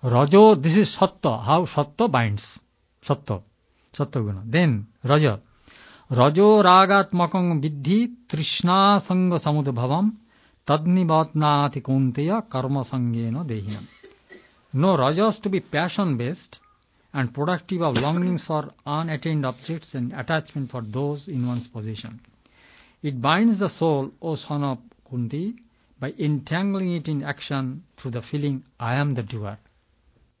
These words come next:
So this is how Rajas binds. Then Tamas.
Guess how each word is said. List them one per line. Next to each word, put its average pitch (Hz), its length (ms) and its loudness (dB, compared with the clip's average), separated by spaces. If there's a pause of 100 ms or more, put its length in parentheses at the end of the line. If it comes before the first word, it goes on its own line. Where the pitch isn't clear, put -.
(680)
So - 160 -8
this 151 200 -4
is 160 100 -6
how 160 320 0
Rajas 143 380 -2
binds. 107 440 -8 (600)
Then 151 160 2
Tamas. 196 560 2